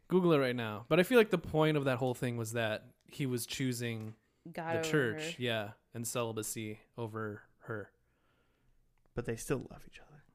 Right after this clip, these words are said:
Speaker 1: Yeah.
Speaker 3: She was like, "I love you," at the very end, and he was like,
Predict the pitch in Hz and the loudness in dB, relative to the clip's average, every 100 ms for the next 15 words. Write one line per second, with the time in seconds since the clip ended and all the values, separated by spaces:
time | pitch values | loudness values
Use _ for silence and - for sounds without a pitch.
0 | _ _ - 131 120 - _ _ _ _ | _ _ -6 -2 -2 -6 _ _ _ _
1 | _ _ - _ _ _ _ - 311 370 | _ _ -20 _ _ _ _ -2 4 6
2 | - 294 - - 147 156 135 127 120 117 | 6 4 2 2 4 4 4 2 0 -4
3 | 131 - - 131 139 131 127 131 127 123 | -6 -8 -8 -2 2 2 2 2 2 0
4 | 123 123 - 143 139 127 123 117 113 | -2 -4 -6 -2 0 0 0 0 -4